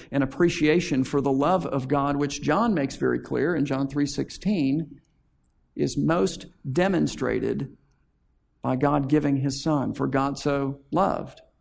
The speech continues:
that he gave his Son." So maybe that's it. Or maybe it's just kind of a general statement that heaven will be this place in which we will forever enjoy the spoils that are ours as a result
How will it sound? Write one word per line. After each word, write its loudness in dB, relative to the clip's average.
that 0
he 0
gave 2
his -4
Son." -4
So -2
maybe 4
that's 0
it. -8
Or 2
maybe 8
it's 6
just 2
kind 6
of 6
a 8
general 6
statement 2
that 2
heaven 8
will 4
be 4
this 6
place 2
in 0
which 4
we 2
will 4
forever 2
enjoy 6
the 2
spoils 6
that 12
are 10
ours 8
as 0
a 4
result 2